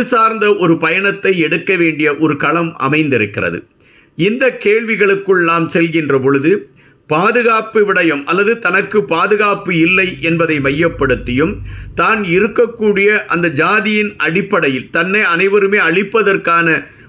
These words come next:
முயற்சிகள் எடுக்கிறார்கள் என்கின்ற பிம்பத்தை உருவாக்குவதற்கான முயற்சிகளை எடுத்து அதன்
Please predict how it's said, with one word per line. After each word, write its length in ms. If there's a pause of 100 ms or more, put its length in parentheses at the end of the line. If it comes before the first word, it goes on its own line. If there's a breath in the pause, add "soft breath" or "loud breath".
முயற்சிகள் 680
எடுக்கிறார்கள் 840
என்கின்ற 460
பிம்பத்தை 580 (140)
உருவாக்குவதற்கான 1120
முயற்சிகளை 760
எடுத்து 400 (560 loud breath)
அதன் 360